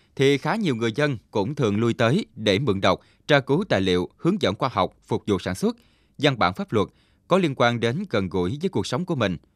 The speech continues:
như Bộ luật dân sự, Bộ luật lao động, luật đất đai, luật hôn nhân gia đình, luật khiếu nại tố cáo.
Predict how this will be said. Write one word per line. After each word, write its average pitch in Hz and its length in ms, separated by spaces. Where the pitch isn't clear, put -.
như 143 280
Bộ 107 160
luật 107 220
dân 139 140
sự, 107 300
Bộ 123 120
luật 117 220
lao 139 100
động, 87 240
luật 113 220
đất 190 160
đai, 113 240
luật 120 220
hôn 156 160
nhân 147 180
gia 139 80
đình, 101 240
luật 113 240
khiếu 202 140
nại 101 220
tố 143 120
cáo. 127 280